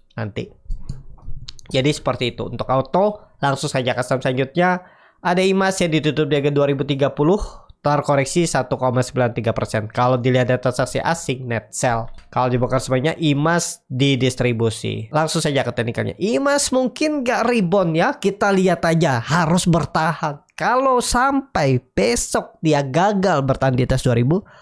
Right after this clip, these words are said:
false break menurut saya. Peluang besar ke seribu delapan ratus lagi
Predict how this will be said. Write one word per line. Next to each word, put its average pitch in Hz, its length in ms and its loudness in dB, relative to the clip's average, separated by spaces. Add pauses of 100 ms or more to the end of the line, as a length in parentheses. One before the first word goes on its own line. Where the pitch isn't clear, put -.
(220)
false 160 800 0
break 127 320 0 (160)
menurut 120 320 -4
saya. 110 320 -8 (160)
Peluang 131 240 2
besar 139 320 0
ke 131 80 0
seribu 120 320 0
delapan 113 320 0
ratus - 240 -6
lagi 110 400 -10